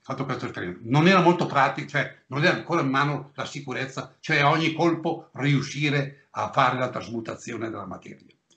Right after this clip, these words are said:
E lì si vede nell'esperimento che impiega parecchio tempo prima di raggiungere l'obiettivo di ottenerlo.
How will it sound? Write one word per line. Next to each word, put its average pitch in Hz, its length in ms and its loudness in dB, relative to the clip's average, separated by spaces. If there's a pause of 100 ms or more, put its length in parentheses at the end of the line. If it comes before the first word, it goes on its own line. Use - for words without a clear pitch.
(360)
E - 120 -2
lì 165 120 6
si 165 140 -2
vede 147 280 4
nell'esperimento 131 760 2
che 123 100 -4
impiega 120 380 0
parecchio 113 360 -2
tempo - 560 -4
prima 120 260 -2
di 113 120 2
raggiungere 110 680 -4
l'obiettivo 110 640 -2
di 92 120 -4
ottenerlo. 87 480 -10